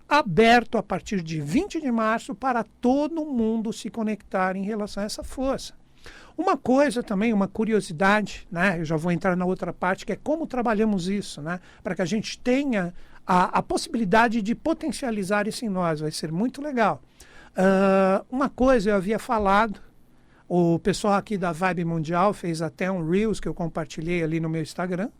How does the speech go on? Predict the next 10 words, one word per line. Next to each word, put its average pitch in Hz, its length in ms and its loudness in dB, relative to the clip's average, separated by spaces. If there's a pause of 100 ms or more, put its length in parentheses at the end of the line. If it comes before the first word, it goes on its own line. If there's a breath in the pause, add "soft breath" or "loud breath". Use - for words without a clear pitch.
(100)
né, 190 220 -4 (540 soft breath)
ah, 185 760 4
que 240 200 0
eu 269 100 6
falei 302 340 -2
que 311 120 -4
iria 302 180 0
faltar 302 500 -2
água 254 400 2
tratada. 226 680 0